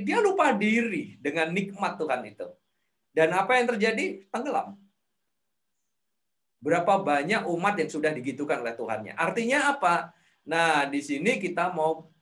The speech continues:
mengubah kalimat tadi untuk mening-, naik kelasnya teman-teman. Dan lakukan. Insya Allah keluar kita dari masalah kita. Apa itu?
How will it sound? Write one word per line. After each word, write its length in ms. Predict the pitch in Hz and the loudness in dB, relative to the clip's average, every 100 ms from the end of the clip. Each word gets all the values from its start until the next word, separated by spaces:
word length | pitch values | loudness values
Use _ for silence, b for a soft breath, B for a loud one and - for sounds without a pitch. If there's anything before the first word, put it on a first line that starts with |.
| _ _ _ | _ _ _
mengubah 640 | 156 160 165 262 311 226 175 | -12 -6 -2 2 4 4 4
kalimat 480 | 151 139 135 135 123 | 0 0 0 -2 0
tadi 480 | 110 123 202 202 | -2 0 -4 -4
untuk 320 | 175 175 233 190 | -6 -2 -2 0
mening-, 320 | 190 233 196 | 2 2 4
naik 240 | 208 - | 0 0
kelasnya 320 | 175 165 160 - | 0 0 -2 -10
teman-teman. 400 | 135 131 127 123 | -12 -10 -12 0
Dan 200 | 254 294 | 0 2
lakukan. 540 | 320 320 302 135 - - _ _ _ _ _ _ | -2 -4 -4 -4 -6 -16 _ _ _ _ _ _
Insya 320 | 254 262 269 | -8 -2 0
Allah 200 | 262 269 | 0 -2
keluar 360 | 254 220 202 156 | -2 2 2 2
kita 200 | 151 139 | -4 -2
dari 200 | 127 117 | -2 -2
masalah 320 | 110 110 101 | -6 -6 -8
kita. 320 | 101 - - | -10 -14 -4
Apa 240 | - 277 285 | 0 2 2
itu? 380 | - 254 302 | 4 2 2